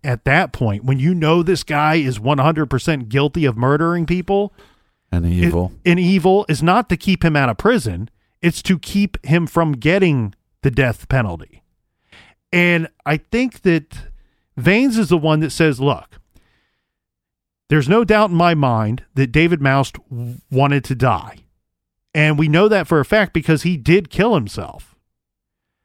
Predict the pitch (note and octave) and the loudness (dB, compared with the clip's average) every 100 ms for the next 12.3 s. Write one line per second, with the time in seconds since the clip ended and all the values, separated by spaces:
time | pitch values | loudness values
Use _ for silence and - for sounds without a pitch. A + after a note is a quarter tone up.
0 | _ _ _ _ _ _ _ F3 D#3 E3+ | _ _ _ _ _ _ _ 0 2 2
1 | G#3+ C4 - G3 E3 E3 - D3+ D3+ D3 | 2 0 -2 0 0 0 -4 -2 0 0
2 | _ _ _ _ _ _ _ - - F3+ | _ _ _ _ _ _ _ -14 -4 0
3 | G#3+ G#3+ - A3 A#3+ - G#3 G3 G3 F#3+ | 0 0 -2 -2 -2 0 0 2 2 2
4 | F3 F3 F#3 G#3 F#3 F3 F3+ D#3+ D#3 A2+ | 0 0 0 0 0 0 0 0 0 0
5 | E2+ - C3 A2+ B2 F3+ A3 G3 F#3+ - | -4 -4 -2 -2 0 0 0 0 0 -2
6 | - C#3+ C#3+ C#3 - E3 F#3+ G3+ F3+ D3+ | -2 0 2 0 0 -2 0 0 0 0
7 | E3+ D#3+ C3+ C#3+ C#3 D3 C#3+ A#2+ D3 D#3+ | 2 2 0 0 0 2 0 0 2 2
8 | D3+ D#3+ D#3+ - - D3+ - - D3+ E3 | 0 -2 -2 -4 -4 -4 -4 0 0 2
9 | F3+ - F3 F#3 E3+ B2+ E3 - F3+ G3+ | -2 -2 -2 2 0 0 -2 0 0 0
10 | G3+ A3+ G#3+ _ _ _ _ _ _ _ | 0 -2 -4 _ _ _ _ _ _ _
11 | _ _ - G3 F3+ C#3 D#3 D3 A2+ G2 | _ _ 0 2 2 2 2 2 0 -4
12 | F2+ D2+ - | -6 -10 -16